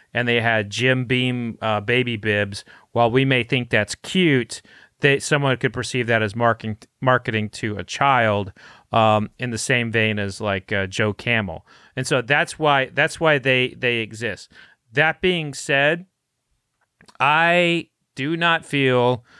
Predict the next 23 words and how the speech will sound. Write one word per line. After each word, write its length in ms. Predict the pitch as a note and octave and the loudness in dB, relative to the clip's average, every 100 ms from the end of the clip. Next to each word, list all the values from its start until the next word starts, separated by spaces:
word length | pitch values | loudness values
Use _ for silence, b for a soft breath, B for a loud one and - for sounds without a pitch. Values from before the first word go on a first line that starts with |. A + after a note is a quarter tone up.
| b b b _ | b b b _
that 360 | B2 B2 B2 A2+ | 0 0 0 0
this 280 | C3+ D#3 D3 | 2 2 2
is 200 | C3+ C3 | 2 2
as 300 | B2+ A#2 A#2+ | 2 0 -4
egregious 960 | G#2 G#2+ C3 E3+ C3+ A2+ G#2+ G#2+ - - | -6 -2 0 0 0 -2 -2 -4 -8 -4
as 380 | B2 A#2+ A#2+ G#2+ | 0 2 0 -2
it 120 | B2 | -4
is 140 | A#2+ G#2+ | -6 -4
being 260 | B2 A2+ | -4 -2
made 180 | A2 G#2+ | 0 2
out 240 | A#2 C3 B2+ | 2 0 -2
to 80 | |
be. 320 | F#2 F#2 D#2 - B B B B B - | -8 -8 -10 -16 B B B B B 0
It, 200 | C#3 C#3 | 0 2
are 200 | C#3 C3 | 2 2
we 220 | C3+ D3 | 4 2
not 300 | C#3+ C3 C#3+ | 2 0 0
supposed 500 | - B2 C#3 C#3 B2+ | -4 -2 2 2 0
to 100 | C3+ | 0
have 380 | A#2+ B2 B2+ B2 | 2 2 2 2
advertisements 840 | A#2+ B2 C3+ C3+ B2+ C3 C3 C3 - | 2 2 0 0 0 0 -2 -6 -6
for, 220 | A#2 - | -10 -8
uh, 220 | - A2 | -2 -2